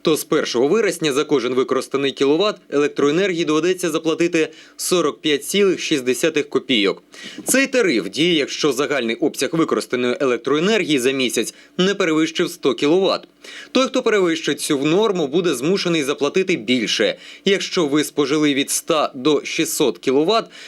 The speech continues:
заплатите за кожен сімдесят дев'ять копійок.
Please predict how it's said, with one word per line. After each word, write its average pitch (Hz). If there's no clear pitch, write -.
заплатите 185
за 135
кожен 170
сімдесят 185
дев'ять 104
копійок. 98